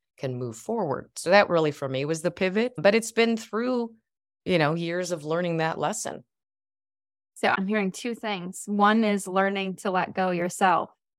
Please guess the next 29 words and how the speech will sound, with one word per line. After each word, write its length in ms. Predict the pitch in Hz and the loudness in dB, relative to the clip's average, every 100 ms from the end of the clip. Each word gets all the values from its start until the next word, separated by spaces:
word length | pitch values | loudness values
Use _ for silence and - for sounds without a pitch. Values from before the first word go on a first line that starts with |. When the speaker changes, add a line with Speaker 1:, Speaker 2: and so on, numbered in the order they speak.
| _ _ _ | _ _ _
Speaker 2:
but 120 | 196 | -2
the 160 | - 208 | 2 6
other 260 | 233 220 | 6 6
is 300 | 190 180 - 202 196 - | 4 2 -2 -12 -20 -16
creating 340 | - 196 180 180 | -6 -2 0 0
an 80 | 175 | 0
ecosystem 640 | 175 175 170 180 - 175 170 | 0 -2 -2 -6 -2 0 0
that 220 | 160 - | 0 0
does 320 | 190 185 185 - | 4 6 4 2
honor 540 | 185 175 175 165 160 160 _ _ _ _ _ _ - | 4 4 4 2 0 -6 _ _ _ _ _ _ 0
what 220 | 202 - | 2 2
people 320 | 208 214 196 | -2 0 0
have 240 | 185 180 - | 0 -4 2
brought 580 | 170 175 208 - - - _ | 4 6 6 2 -6 -20 _
so 220 | - 208 | -2 2
that 220 | 190 180 | 4 2
they 180 | - 170 | 2 -4
can 520 | 165 - 196 180 180 | -4 -6 -2 -2 -2
let 240 | 175 170 - | -2 -4 0
go 180 | 170 156 | 0 0
and 160 | 156 | -2
move 220 | 160 156 | -6 -2
on. 320 | - - - - _ _ _ _ | 0 0 -4 -14 _ _ _ _
So 160 | - 233 | -2 2
let's 260 | 254 262 - | 4 2 0
start 420 | - 247 247 294 | 2 6 8 6
with 140 | 294 | 0
talking 380 | - 214 220 240 | 0 0 0 -4
about 300 | 220 214 - | 0 0 0